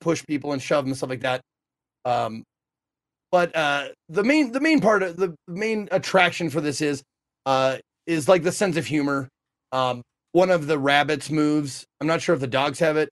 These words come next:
but the rabbit, one of the rabbits' moves is, um, "Give 'em the butt."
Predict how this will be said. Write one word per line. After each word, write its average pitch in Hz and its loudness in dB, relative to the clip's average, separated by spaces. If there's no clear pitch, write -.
but 107 -2
the 127 0
rabbit, 160 2
one 156 0
of 180 2
the 170 0
rabbits' 156 2
moves 151 -2
is, 139 -2
um, 120 -6
"Give 175 2
'em 180 2
the 139 0
butt." 147 0